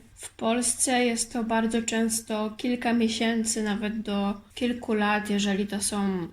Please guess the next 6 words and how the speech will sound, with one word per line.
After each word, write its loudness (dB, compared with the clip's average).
specjaliści 0
typu -2
jakiś -4
kardiolog 0
czy 0
jakiś -2